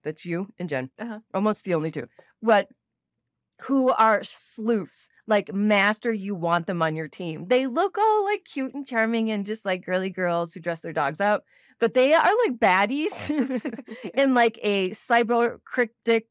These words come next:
Speaker 1: kind of, like, what's her name for twenty-four? Chloe, who's like, "Dee, dee, dee, dee,
Speaker 2: Ah.
Speaker 1: dee," with the headset on and, like, all the data. Like, they're really those things?
Speaker 2: Yeah, so his name is Tyler.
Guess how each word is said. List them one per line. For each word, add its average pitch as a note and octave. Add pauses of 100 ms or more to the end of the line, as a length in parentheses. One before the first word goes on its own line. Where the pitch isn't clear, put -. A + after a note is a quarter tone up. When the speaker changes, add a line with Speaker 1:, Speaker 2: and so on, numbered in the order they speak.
(160)
Speaker 1:
kind A3
of, G#3
like, F3+ (520)
what's A3+
her B3+
name B3
for A#3
twenty-four? G#3+
Chloe, A3 (160)
who's B3
like, A3
"Dee, A4+
dee, G#4+
dee, G4+
dee, G#4
Speaker 2:
Ah. F#4+
Speaker 1:
dee," F#4+
with B3
the A3+
headset A#3
on A#3
and, G3+
like, G3
all F3+
the F3+
data. E3+ (220)
Like, A#3+ (320)
they're F#4
really A#3+
those B3+
things? F4 (580)
Speaker 2:
Yeah, A3+
so C4
his C4+
name B3+ (380)
is D#4
Tyler. G#3+